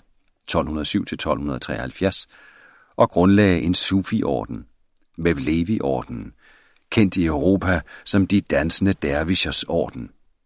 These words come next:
Mevlevi, se Mevlana. Naqshbandi-ordenen, sufi-sekt. Pashaer og agaer, grever og baroner.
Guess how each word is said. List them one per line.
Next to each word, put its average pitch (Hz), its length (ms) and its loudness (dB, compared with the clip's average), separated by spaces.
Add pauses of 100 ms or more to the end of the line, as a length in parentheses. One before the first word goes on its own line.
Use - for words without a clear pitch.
(920)
Mevlevi, 101 760 4 (680)
se 76 340 0
Mevlana. 78 680 0 (1500)
Naqshbandi-ordenen, 95 1500 2 (380)
sufi-sekt. - 840 -6 (1500)
Pashaer 87 580 2 (320)
og 76 220 0 (540)
agaer, 80 680 0 (580)
grever 76 500 -2
og 87 200 -2
baroner. 73 560 -2